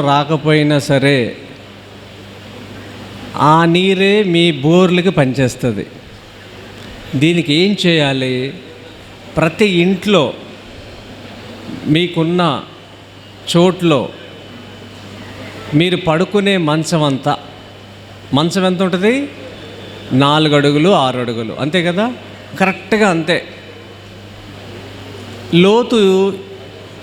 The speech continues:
ఎనిమిది అడుగులు మీరు తీసుకోవాలి. ఈ గుంట మీరు తీసుకుని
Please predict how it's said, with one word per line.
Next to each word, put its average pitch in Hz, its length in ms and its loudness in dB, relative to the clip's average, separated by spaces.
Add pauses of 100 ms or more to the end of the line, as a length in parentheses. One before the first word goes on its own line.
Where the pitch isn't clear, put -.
(1400)
ఎనిమిది 165 480 4
అడుగులు 117 380 -2 (1200)
మీరు 165 280 2 (380)
తీసుకోవాలి. 139 720 0 (1400)
ఈ - 60 6
గుంట 175 300 2
మీరు 214 260 2
తీసుకుని 156 640 0